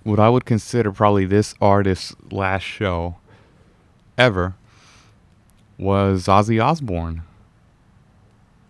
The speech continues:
And this was the first time going to the Woodlands in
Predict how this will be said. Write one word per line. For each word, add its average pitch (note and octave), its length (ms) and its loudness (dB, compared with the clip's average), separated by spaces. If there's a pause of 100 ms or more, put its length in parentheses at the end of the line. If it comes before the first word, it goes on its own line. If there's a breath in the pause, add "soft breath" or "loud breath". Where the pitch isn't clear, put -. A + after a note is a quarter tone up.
(720)
And G2+ 320 2
this D3 180 0
was D#3+ 140 -2
the C#3+ 80 0
first C#3+ 320 -4
time C#3 240 4
going C3 240 0
to C3+ 100 -4
the A2+ 120 0
Woodlands A2 600 0
in G2+ 340 0